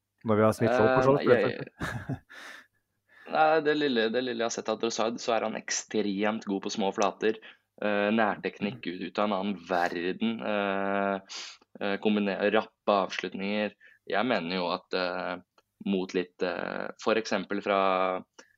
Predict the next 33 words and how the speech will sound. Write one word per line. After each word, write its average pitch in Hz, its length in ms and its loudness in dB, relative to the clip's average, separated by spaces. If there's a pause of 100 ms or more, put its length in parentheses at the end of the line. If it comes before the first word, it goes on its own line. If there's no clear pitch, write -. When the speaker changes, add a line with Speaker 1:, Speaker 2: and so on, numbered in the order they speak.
(200)
Speaker 2:
eh, 98 180 0
sp-, 95 400 -2
lag 98 400 2
som, 101 480 0
som 101 180 -2 (220)
på - 180 -16
en 107 80 0
måte 92 240 0 (280)
ligger 104 600 -2
veldig 98 640 -2
tett - 260 -14
og 92 60 -4
kompakt, 95 540 -4
og 92 420 0 (420)
gjerne 101 380 4
siste 90 640 -2 (360)
femogtjue 90 420 -2
tredve 82 320 -2
minuttene 87 400 -6
mot 87 160 -6
litt 92 80 -2
slitne 87 320 -4
bein 82 240 -2
og 85 80 -6
sånn, 104 160 -4
så - 80 -10
tror - 160 -8
jeg - 80 -8
Trossard - 320 -10
er - 80 -6
helt - 100 -14
perfekt, - 600 -14
altså. 95 200 -10